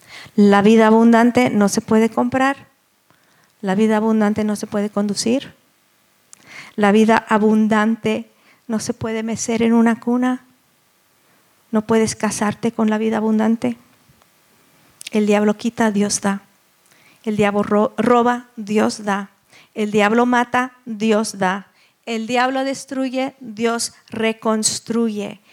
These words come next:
La vida abundante es algo sobrenatural que fluye de Jesús a nosotros. Y de nuestro interior fluye ríos.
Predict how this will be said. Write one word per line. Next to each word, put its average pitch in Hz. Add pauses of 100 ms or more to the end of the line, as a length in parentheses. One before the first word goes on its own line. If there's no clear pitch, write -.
(280)
La 226
vida 269
abundante 254 (160)
es 240
algo 240
sobrenatural 285 (300)
que 226
fluye 247 (220)
de 233
Jesús 240 (440)
a 226 (120)
nosotros. 208 (1160)
Y 214
de 214
nuestro 208
interior 208
fluye 208 (560)
ríos. -